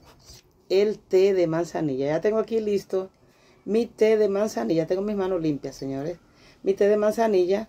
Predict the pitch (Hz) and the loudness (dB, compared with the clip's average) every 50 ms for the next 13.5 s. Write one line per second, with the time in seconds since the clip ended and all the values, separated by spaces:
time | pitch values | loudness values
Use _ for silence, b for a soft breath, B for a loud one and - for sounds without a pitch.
0 | - - 175 170 - 190 196 202 196 - 208 180 170 170 165 - 180 170 180 185 | -10 -10 -10 -4 -4 -4 -2 -2 -4 -6 -4 -2 -2 -2 -2 -2 -8 -6 -4 -4
1 | 185 190 180 185 180 160 - - 180 160 - - 190 226 240 - b b b b | -2 -2 0 0 -2 -2 -2 -4 -4 -4 -4 -4 -8 -8 -8 -12 b b b b
2 | b b b b - 143 151 190 208 220 208 180 165 160 160 180 214 208 - - | b b b b -12 -2 2 2 2 2 2 0 0 2 2 0 0 -4 -6 -4
3 | - 220 220 220 170 139 135 131 165 180 190 180 151 143 - - 151 156 160 165 | -2 -2 -2 0 -2 -2 -2 -2 -2 -2 0 0 -2 -2 -2 -4 -2 -2 0 0
4 | 180 175 165 147 139 147 147 - 185 190 185 151 139 131 139 165 208 - - - | -2 -2 -2 -4 -4 -4 -6 -6 -6 -4 -2 -2 -2 -2 -4 -6 -8 -12 -16 -20
5 | - - B B B B B B B B - - - 214 226 226 214 208 214 214 | -20 -20 B B B B B B B B -6 -2 0 2 2 2 2 0 -2 -6
6 | B B B B B B B B _ _ - 180 202 233 247 233 214 196 214 214 | B B B B B B B B _ _ 0 2 2 2 2 0 2 2 2 2
7 | 202 185 185 180 165 - - - 208 208 202 208 202 196 185 151 165 165 151 147 | 4 2 0 0 0 -4 -4 -2 0 0 0 0 -2 -4 -2 -2 0 2 2 2
8 | 156 185 220 262 269 _ _ _ _ _ - _ _ _ _ _ _ _ - - | 2 0 -2 -2 -4 _ _ _ _ _ -20 _ _ _ _ _ _ _ -8 -6
9 | 165 180 214 220 208 214 - 190 196 185 190 185 - 117 - - - - - _ | -4 -2 0 -2 -2 -2 -2 0 0 2 2 2 0 -2 -4 -12 -18 -18 -20 _
10 | _ _ _ _ _ _ - - - - - _ _ _ _ - - 143 147 156 | _ _ _ _ _ _ -20 -20 -20 -20 -20 _ _ _ _ -20 -16 -8 -4 -2
11 | 160 156 147 135 143 143 135 - - - 214 214 196 160 151 151 170 269 339 - | 0 0 0 0 -2 -4 -4 -6 -2 0 2 2 4 2 0 0 -2 -2 -4 -4
12 | - _ - _ _ - - - - _ _ _ - - 185 220 214 - - 202 | -8 _ -20 _ _ -20 -20 -20 -20 _ _ _ -10 -6 -6 -6 -6 -4 -2 0
13 | 190 208 208 208 190 190 190 190 190 | 2 2 2 2 2 2 0 0 -2